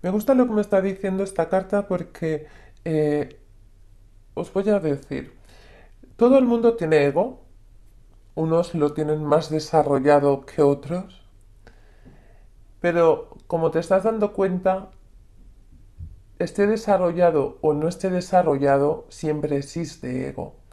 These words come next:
porque el ego es la mente, esa voz que siempre está hablando en,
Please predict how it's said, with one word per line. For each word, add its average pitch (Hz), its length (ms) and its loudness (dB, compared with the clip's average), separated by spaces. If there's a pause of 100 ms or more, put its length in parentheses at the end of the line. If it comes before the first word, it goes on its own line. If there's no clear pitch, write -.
(480)
porque 170 300 -4
el 151 100 -2
ego 147 460 0
es 151 200 -6
la 147 200 2
mente, 147 380 -4
esa 175 200 -2
voz 185 300 0
que 143 120 -4
siempre 151 340 -6
está 151 200 0
hablando 131 680 -2
en, 131 360 -8